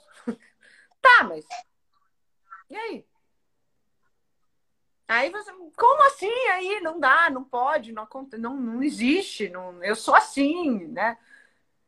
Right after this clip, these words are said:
Por quê? E aí você sai com aquele porquê chato na cabeça e você começa a olhar e falar, "É, por quê?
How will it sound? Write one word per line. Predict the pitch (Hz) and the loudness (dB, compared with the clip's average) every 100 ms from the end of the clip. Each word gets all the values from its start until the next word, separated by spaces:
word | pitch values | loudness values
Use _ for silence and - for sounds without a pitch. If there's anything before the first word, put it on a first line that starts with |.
| _ _ _ _ _ _ _ _ _ _ _ _ _ _ _ | _ _ _ _ _ _ _ _ _ _ _ _ _ _ _
Por | 440 | -6
quê? | 453 392 175 - _ - | 0 2 0 -4 _ 0
E | 262 | 6
aí | 349 | 6
você | 539 539 453 | 6 2 0
sai | 440 381 | 4 4
com | 466 | 4
aquele | - 311 330 | -4 -10 -12
porquê | - 233 - 247 269 269 | -14 -20 -8 -2 0 0
chato | 254 - 233 247 302 - | -4 -6 2 2 0 -10
na | 202 190 | -10 -8
cabeça | 175 151 180 262 311 - 185 - _ _ - | -8 -6 -4 -2 -4 -8 -20 -20 _ _ -12
e | |
você | 320 381 453 | -10 -6 -4
começa | 453 415 403 - | -2 0 -2 -2
a | 349 | -4
olhar | 269 247 302 370 247 | 0 2 2 0 -6
e | 233 | -8
falar, | 311 285 277 508 | -4 -2 -2 -4
"É, | 349 | -4
por | - 403 | -6 -20
quê? | - 392 - | -14 -12 -14